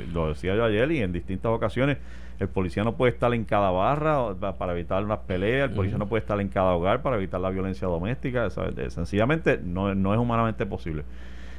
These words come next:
Speaker 1: Este, pero quisiéramos ver que hay procesamiento, que hay investigación, y debo decir que me callaron la boca, porque la, los, los hechos, los hechos de la finca en Morovi
Speaker 2: Ujú.
Speaker 1: ya están siendo investigados,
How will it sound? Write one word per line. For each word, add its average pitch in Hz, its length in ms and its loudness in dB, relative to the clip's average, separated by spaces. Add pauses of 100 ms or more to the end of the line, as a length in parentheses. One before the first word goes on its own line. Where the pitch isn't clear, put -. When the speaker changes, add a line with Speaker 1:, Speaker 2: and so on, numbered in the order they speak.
(120)
Speaker 1:
Este, 82 1000 0
pero 131 200 6
quisiéramos 113 500 2
ver 165 220 2
que 117 140 -2
hay 98 100 0
procesamiento, 113 920 0
que 104 80 -2
hay 95 80 0
investigación, 117 680 -2
y 131 160 0
debo 123 360 4
decir 151 640 0 (160)
que - 80 -8
me 90 120 -4
callaron 87 360 0
la 131 80 2
boca, 98 360 -2 (760)
porque 90 580 0
la, 92 200 2
los, 87 420 2
los 85 140 2
hechos, - 280 -2
los 98 220 0
hechos 147 280 2
de 160 140 4
la 160 120 4
finca 156 300 0
en 156 60 0
Morovi 156 420 2 (360)
Speaker 2:
Ujú. 90 340 -2
Speaker 1:
ya 95 120 2
están 113 200 0
siendo 135 220 0
investigados, 127 640 4